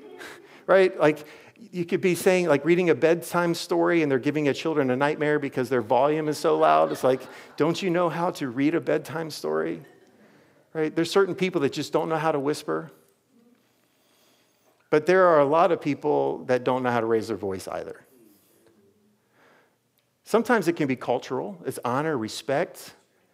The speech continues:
Just because we celebrate in a certain way doesn't mean that everybody celebrates in the same way. But can I just tell you this? When the Holy Spirit of God confirms that you're doing something for him, I promise you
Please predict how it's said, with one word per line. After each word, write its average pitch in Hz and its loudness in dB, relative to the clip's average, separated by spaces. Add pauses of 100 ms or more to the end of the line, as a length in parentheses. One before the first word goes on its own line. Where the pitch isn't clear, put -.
Just 165 -8
because 170 2
we 139 -4
celebrate 156 0
in 147 -2
a 139 -4
certain 147 -4
way 143 0
doesn't 135 -2
mean 139 0
that 123 0
everybody 147 0
celebrates 160 -4
in 151 -6
the 143 -6
same 151 -8
way. 151 -6 (520)
But 135 -4
can 165 -4
I 196 0
just 196 -8
tell 165 -2
you 170 2
this? 165 -4
When 139 -4
the 123 -4
Holy 185 -4
Spirit 156 -10
of 120 -8
God 135 -2
confirms 123 -6
that 120 -6
you're 117 -4
doing 120 -4
something 135 -8
for 131 -10
him, 135 -8
I 131 -10
promise 131 -10
you 117 -8